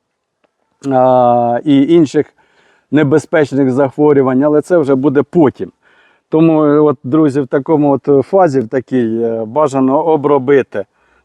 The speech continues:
для того, щоб, е, забезпечити захист від, е, досить небезпечної хвороби моніліоз. Підписуйтесь, ваші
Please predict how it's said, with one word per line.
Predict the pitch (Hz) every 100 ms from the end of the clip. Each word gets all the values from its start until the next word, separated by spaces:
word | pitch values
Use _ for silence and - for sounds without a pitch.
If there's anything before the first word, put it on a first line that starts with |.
| 131
для | 127
того, | 156 139
щоб, | - 135 123
е, | 135 127 127 127 120 - 156
забезпечити | 117 113 113 151 135 127 - 143 139 139 - 160 - 127 143
захист | 127 143 147 - 110 - _ _ _ _ _ -
від, | 127 139 123
е, | 127 123
досить | 120 170 143 127
небезпечної | 135 127 131 - 135 131 131
хвороби | 127 147 151 127 127
моніліоз. | - 139 147 139 131 127 120 98 - _ _ _ _ _ _ _ _ _ _ _ - 196 247 -
Підписуйтесь, | 139 - 180 151 143 139 127 - _ _ _ _ _ _ _ _ _ _
ваші | 135 139 - 127